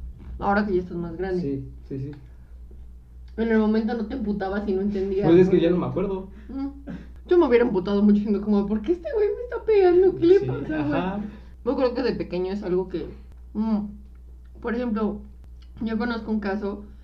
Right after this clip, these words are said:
Speaker 1: que su papá se lo madreaba mucho porque decía que eso lo iba a hacer más fuerte en la vida, ¿no? Y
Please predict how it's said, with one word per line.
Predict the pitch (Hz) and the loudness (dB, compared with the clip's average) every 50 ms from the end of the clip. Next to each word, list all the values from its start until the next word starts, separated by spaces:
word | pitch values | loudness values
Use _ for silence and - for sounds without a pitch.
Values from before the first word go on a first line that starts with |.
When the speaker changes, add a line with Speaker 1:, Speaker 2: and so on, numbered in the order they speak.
| - - - - - - - - - | -20 -20 -20 -18 -18 -18 -18 -16 -10
Speaker 1:
que | 233 220 | -6 -4
su | 208 208 202 | -2 -2 0
papá | 208 - - 208 202 202 202 208 208 208 208 - - - - - - - - - - - - | -2 -2 0 0 2 2 4 4 4 4 2 0 -6 -10 -14 -16 -18 -18 -18 -18 -16 -12 -8
se | 208 - - | -4 -2 0
lo | 240 220 | 2 2
madreaba | 220 214 196 214 214 214 214 226 226 | 4 2 2 2 2 2 2 2 0
mucho | 233 233 220 202 208 196 180 196 208 208 - - - - - - - - - - - - - - - - - - | -2 -2 -4 -4 -2 -2 -2 -2 -4 -6 -10 -14 -18 -18 -18 -18 -18 -18 -18 -18 -18 -20 -18 -18 -18 -18 -16 -8
porque | - 226 220 202 202 196 196 190 | -4 -2 0 0 0 0 0 0
decía | 190 - 220 202 202 202 - | 0 0 -2 -2 -2 -2 -2
que | 190 185 175 175 | 0 0 0 0
eso | 175 - 190 185 185 208 - - - - - - - - - - - | -2 -4 -4 -4 -4 -6 -6 -10 -16 -18 -20 -20 -20 -20 -10 0 4
lo | 226 240 | 4 4
iba | 240 214 | 4 4
a | - | 0
hacer | - 226 226 | 0 0 2
más | 226 220 202 208 - | 2 2 2 0 0
fuerte | - 214 220 208 208 208 196 | 2 2 2 2 2 0 -2
en | 196 | -2
la | 190 185 | -2 -2
vida, | 196 240 214 214 180 - - - - - - - - - - - - - - - - | -2 0 0 0 -2 -2 -6 -14 -16 -18 -18 -18 -18 -18 -18 -20 -20 -20 -14 -10 -6
¿no? | 202 190 185 185 - - - - - - - - - - - - - - - - - | -6 -4 -4 -4 -6 -10 -12 -16 -18 -18 -18 -20 -20 -20 -20 -20 -20 -20 -20 -16 -12
Y | 247 254 254 262 254 247 247 240 | -8 -6 -4 -4 -4 -4 -4 -4